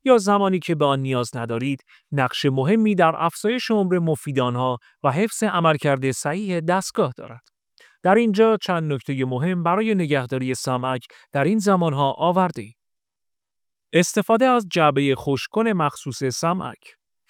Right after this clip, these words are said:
هنگامی که سمعک را از گوش خود خارج می‌کنید، بهترین کار این است که آن را در جعبهٔ خشک‌کن مخصوص قرار دهید. این جعبه‌ها به طور ویژه طراحی شدند تا رطوبت دستگاه را جذب کرده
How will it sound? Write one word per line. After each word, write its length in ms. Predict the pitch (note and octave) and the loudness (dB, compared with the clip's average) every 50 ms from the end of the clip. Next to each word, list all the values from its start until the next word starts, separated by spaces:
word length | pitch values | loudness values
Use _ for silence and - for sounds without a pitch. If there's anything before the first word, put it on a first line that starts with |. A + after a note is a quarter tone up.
| - - - _ _ _ | -20 -20 -20 _ _ _
هنگامی 420 | - B3+ B3+ A#3+ C4 C4 B3+ B3 | 0 0 2 4 4 4 4 2
که 120 | G3+ A3 F#3 | 0 0 -2
سمعک 420 | - - E3 D3 C#3 C3+ C3+ C3 - | 0 0 0 0 2 2 0 0 2
را 100 | C#3+ C3 | 2 2
از 120 | C3 A#2+ A2+ | 2 2 0
گوش 220 | E3 G3+ - - | -4 -4 -4 -4
خود 260 | G#3 - - D#3 C#3 | -4 -2 -2 -2 -2
خارج 380 | - - C#3+ C3+ C3 C3 A#2+ A#2+ | 0 2 2 2 2 0 -2 -4
می‌کنید، 480 | B2+ A#2 - B2+ B2+ C3 C3+ B2+ - _ _ _ _ _ _ - | -6 -4 -4 -4 -4 -2 -4 -6 -8 _ _ _ _ _ _ 4
بهترین 520 | G#3 G#3+ G3 - - G#3+ G#3+ A3 A3 G3+ | 4 4 4 4 2 0 2 2 0 -2
کار 240 | - A#3 A#3 A3+ A3 | 0 0 0 0 0
این 220 | F#3+ G3 F#3+ F3+ | 0 -2 -2 0
است 180 | E3 D3+ - - | 0 -2 -2 -4
که 100 | D#3+ C#3+ | -4 -4
آن 260 | - C#3+ C#3 C#3 C3 | -2 -4 -4 -2 0
را 120 | C#3 C3+ | 0 2
در 180 | B2+ C3+ C3 C3 | 2 2 0 0
جعبهٔ 440 | B2 B2 C#3 C3 B2+ B2+ C3 B2+ A#2+ | 0 2 2 2 2 2 2 0 -2
خشک‌کن 520 | A2+ - C#3 C3 - - - - A3 A#3 | -2 0 -2 -2 -2 -2 -2 -2 0 0
مخصوص 520 | A#3 G#3 G3 E3+ - - - E3 D3+ C#3 - - - | 2 2 0 0 -2 -4 -4 -4 -4 -6 -6 -4 0
قرار 260 | G#3+ G#3+ G3 D#3 B2 | 2 2 2 2 0
دهید. 320 | A#2 G#2+ A2 B2 B2+ - - - _ _ _ _ _ _ _ _ | -4 -8 -14 -16 -18 -20 -20 -20 _ _ _ _ _ _ _ _
این 200 | - D3 D3 D3 | -6 -4 -2 0
جعبه‌ها 520 | B2+ C#3+ C#3 C3+ C3+ D3 C3+ D3+ E3 E3 E3 | 4 4 4 6 6 4 4 4 4 4 4
به 160 | D#3 F#3 F3+ | 2 0 0
طور 280 | - - G#3+ G#3+ G#3+ | 0 0 0 2 2
ویژه 340 | F#3+ E3+ F3+ D#3+ C3+ D3+ D3 | 0 0 -2 -2 0 -2 -2
طراحی 440 | B2+ - B2+ C3 B2+ B2 A#2 A#2+ C3 | -2 0 -2 -2 -2 -2 -4 -6 -6
شدند 420 | - - F#3+ F3+ F3+ F3+ F3+ F3 - _ _ - _ _ _ | -6 -4 -4 -2 -2 -2 -4 -6 -8 _ _ -20 _ _ _
تا 140 | - C4 B3+ | 2 4 4
رطوبت 480 | A#3 G#3+ E3+ - F3+ D#3+ D#3 D3 - D3 | 6 4 4 2 2 2 2 2 0 0
دستگاه 520 | C3+ C3+ C3+ C3 A#2+ - - C#3 B2 A#2 | 0 0 0 0 -2 -2 -4 -4 -2 0
را 140 | B2+ B2+ A#2+ | 0 -2 -2
جذب 380 | A#2+ B2+ B2+ B2 B2+ - - | -2 -2 0 0 -2 -2 -4
کرده 460 | - E3+ E3 E3 D3+ D3+ D#3+ D#3+ D#3 | 2 4 4 4 4 2 0 -2 -2